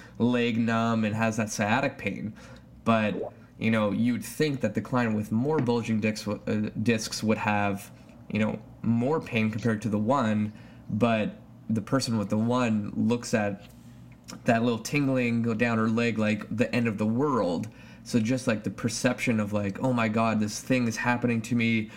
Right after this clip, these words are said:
I'm, like, dying inside." Like, do you see that a lot of times when people, uh, I don't even know how to explain it. Like, perception of pain is just so interesting to me. Like, have you seen some people just have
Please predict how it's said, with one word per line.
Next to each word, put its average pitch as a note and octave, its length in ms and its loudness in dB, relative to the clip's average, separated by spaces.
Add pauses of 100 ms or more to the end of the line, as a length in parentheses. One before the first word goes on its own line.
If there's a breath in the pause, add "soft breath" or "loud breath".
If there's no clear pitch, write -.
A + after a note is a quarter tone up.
(180 loud breath)
I'm, A2 160 2
like, G#2+ 220 -2
dying C3 360 2
inside." A2+ 720 2 (360 loud breath)
Like, A2 320 0 (420)
do A#2+ 140 0
you C#3 120 2
see C3+ 240 0
that B2+ 140 2
a A2+ 60 2
lot G#2+ 180 2
of A2 60 -4
times G#2+ 320 0
when G2+ 100 -2
people, G#2+ 600 0 (1200 loud breath)
uh, - 300 -6
I C#3 80 0
don't E3 100 4
even D3 160 2
know B2 60 2
how A#2 80 2
to G#2+ 80 2
explain C#3+ 340 0
it. A#2 80 2
Like, G#2+ 400 -2 (560)
perception C#3+ 460 0
of A#2 120 -4
pain C3 200 2
is G#2+ 80 -2
just A2 160 -2
so A#2 160 2
interesting G#2+ 480 0
to G#2 100 -4
me. G#2 100 2
Like, G#2 140 0
have G#2+ 160 2
you A#2 80 2
seen B2+ 320 0
some A#2 220 -2
people A2+ 200 0
just G#2+ 220 0
have G#2 360 0